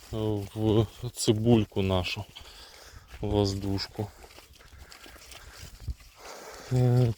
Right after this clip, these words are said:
так, ще, о, ще на що звертаю увагу. Е,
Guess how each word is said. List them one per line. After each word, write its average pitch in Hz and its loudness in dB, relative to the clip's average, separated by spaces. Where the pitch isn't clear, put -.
так, 107 4
ще, 123 4
о, 117 -2
ще - 2
на 107 2
що - -2
звертаю 107 4
увагу. 98 0
Е, 107 0